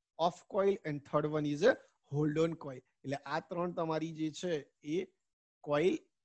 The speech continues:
આપેલી છે. હવે આ ત્રણે ત્રણ કોઇલની સાથે અહીંયા એક પેરેલલ લિંક પણ આપેલી છે. અહીંયા તમે જોશો કે અહીંયા કનેક્શન છે.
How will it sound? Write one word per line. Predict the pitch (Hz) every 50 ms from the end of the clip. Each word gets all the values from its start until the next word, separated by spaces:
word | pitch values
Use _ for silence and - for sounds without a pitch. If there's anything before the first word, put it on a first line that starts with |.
| _ _ _ _
આપેલી | 139 139 127 - - 131 127 131 127 120
છે. | - - 123 - _ _ _ _ _ -
હવે | 127 147 156 156 156 156 165 - - _ -
આ | 156 156
ત્રણે | 151 - 156 156 165 185 196
ત્રણ | 190 - 202 202 208
કોઇલની | 202 - - 185 185 185 202 202 202 196
સાથે | - - 170 170 - - 160 131 - - _ _ _ _ -
અહીંયા | 147 156 156 165 175 185 202 - - _ _ _
એક | 165 170 190 - - _ - _ _ _
પેરેલલ | - 147 139 135 147 156 156 170 202 214 - - _
લિંક | - 147 143 139 151 151 160 160 151 - _
પણ | 170 180 247 - - _ -
આપેલી | 147 139 127 - - 139 131 127 123 123 120
છે. | 120 - 120 - _ _ _ _ _ _ _ _
અહીંયા | 139 135 139 147
તમે | 143 151 143 151
જોશો | 151 139 170 185 175 - 180 170 156
કે | - - 147
અહીંયા | 143 147 151 151
કનેક્શન | 147 - 147 139 143 147 135 - - 175 180 180
છે. | 160 156 175